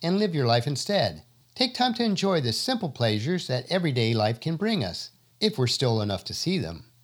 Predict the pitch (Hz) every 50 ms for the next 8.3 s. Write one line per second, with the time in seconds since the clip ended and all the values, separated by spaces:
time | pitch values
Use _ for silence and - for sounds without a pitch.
0 | _ _ - - 233 240 226 202 185 185 175 143 113 113 107 104 107 - 123 120
1 | 123 123 127 120 117 117 117 117 131 165 208 202 175 147 123 123 135 156 202 220
2 | 202 - - 208 165 123 - 156 147 127 - - 143 156 180 202 240 233 240 220
3 | 240 220 165 123 117 104 98 95 98 104 107 - - 113 110 117 113 117 127 147
4 | 170 185 202 196 180 160 135 113 113 107 98 - - 143 156 170 190 202 214 -
5 | 196 202 202 190 170 147 - 113 101 90 - 98 101 107 107 107 - 175 160 -
6 | 160 143 127 156 147 151 220 233 226 277 - - - 135 120 117 - 135 139 147
7 | 131 104 110 113 120 123 - - 135 135 127 - - - 143 123 - - 104 95
8 | 90 87 82 78 71 -